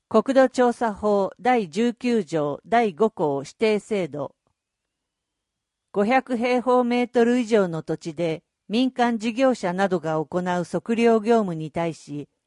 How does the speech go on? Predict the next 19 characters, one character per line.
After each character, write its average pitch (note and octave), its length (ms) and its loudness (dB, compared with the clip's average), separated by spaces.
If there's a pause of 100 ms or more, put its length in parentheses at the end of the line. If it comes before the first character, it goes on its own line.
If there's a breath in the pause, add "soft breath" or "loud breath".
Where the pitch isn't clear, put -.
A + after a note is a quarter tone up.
(240)
国 A#3+ 300 2
や B3 140 2
市 - 120 -12
か A3+ 160 -2
ら D#3 300 -4
補 G3 140 0
助 A#3 160 4
金 B3+ 340 0
を A3+ 60 4
受 A3 160 -4
け B3+ 60 2
る A3+ 80 0
こ F3 140 -4
と F3 120 -2
が D#3 140 -6
で D3 140 -10
き D#3 120 -12
ま D3+ 200 -8
す。 - 160 -20